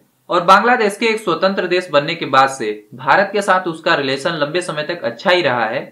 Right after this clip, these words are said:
बीच बीच में कभी उतार चढ़ाव भी आते रहे हैं, लेकिन हाल के समय में एक चीज बांग्लादेश में notice की जा रही है, वो है एंटी इंडिया sentiments। मालदीव्स की तरह बांग्लादेश में भी भारत के against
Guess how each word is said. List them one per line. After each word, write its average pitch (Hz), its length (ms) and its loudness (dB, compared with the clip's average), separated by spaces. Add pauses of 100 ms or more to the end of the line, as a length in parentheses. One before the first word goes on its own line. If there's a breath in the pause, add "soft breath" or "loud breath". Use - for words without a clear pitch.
(160)
बीच 208 320 -4
बीच 196 220 -4
में 202 160 -4
कभी 170 300 -2
उतार 156 280 2
चढ़ाव 139 380 4
भी 165 180 -2
आते 143 260 2
रहे 131 100 2
हैं, 107 340 -10 (220)
लेकिन 180 260 -2
हाल 185 300 6
के 233 60 -6
समय 185 240 0
में 196 140 -4
एक 165 280 -2
चीज 185 220 -6
बांग्लादेश 156 480 0
में 165 100 -8
notice 143 340 -8
की 143 140 -4
जा 135 160 2
रही 139 200 -2
है, 165 140 2
वो 147 220 -2
है 170 220 -2
एंटी 170 340 -2
इंडिया 139 340 2
sentiments। 123 720 -8 (340)
मालदीव्स 180 600 2
की 214 140 -4
तरह 190 240 2
बांग्लादेश 156 600 2
में 147 160 -4
भी 160 140 -4 (320)
भारत 147 440 6
के 180 80 0
against 135 360 -2